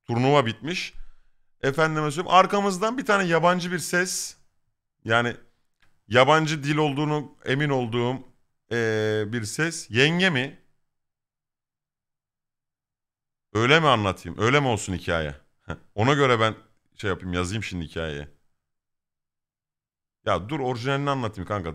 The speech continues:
Editleriz. Bir dahaki gün, yarın editlerim ben size bunu, hikayeyi. Arkadan "Excuse me, hello, excuse me" falan dedi.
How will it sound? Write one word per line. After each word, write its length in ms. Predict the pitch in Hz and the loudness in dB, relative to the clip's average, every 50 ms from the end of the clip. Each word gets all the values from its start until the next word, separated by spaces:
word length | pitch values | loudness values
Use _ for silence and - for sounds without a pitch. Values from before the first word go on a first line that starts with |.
| - - - | -12 -8 -6
Editleriz. 500 | 107 113 120 135 135 139 135 110 98 90 | -4 -4 -4 -4 -4 -4 -4 -4 -4 -4
Bir 80 | 101 110 | -2 0
dahaki 240 | 113 107 92 95 | 0 0 -2 -4
gün, 80 | 101 107 | -6 -4
yarın 260 | 107 110 117 120 123 | 0 0 0 0 0
editlerim 460 | 117 110 104 107 - - 110 98 92 87 | -2 -2 -4 -4 -6 -6 -4 -4 -2 -2
ben 100 | 85 82 | -4 -4
size 200 | 76 78 80 73 | -6 -6 -6 -6
bunu, 140 | 73 76 73 | -6 -8 -10
hikayeyi. 420 | 73 - 80 78 76 73 71 69 - _ _ _ _ _ _ _ _ _ _ _ _ _ _ _ | -12 -10 -10 -10 -8 -10 -10 -14 -16 _ _ _ _ _ _ _ _ _ _ _ _ _ _ _
Arkadan 560 | - 175 202 214 196 180 175 180 185 - - 190 | 4 4 4 4 2 0 0 0 0 -2 -2 -2
"Excuse 480 | 208 196 - - - 277 254 - 196 | -2 -2 -4 -8 -8 -10 -10 -8 -6
me, 260 | 196 196 196 196 - - | -6 -6 -6 -8 -10 -2
hello, 380 | 196 214 226 220 202 196 185 - | 0 2 2 4 4 2 2 2
excuse 420 | 196 196 - - - 208 190 196 | -2 -2 -4 -6 -10 -10 -10 -8
me" 60 | 180 | -2
falan 340 | 180 202 196 202 196 180 147 | 0 2 4 4 4 4 2
dedi. 360 | 143 135 123 147 190 214 214 | 0 0 0 -2 -4 -4 -6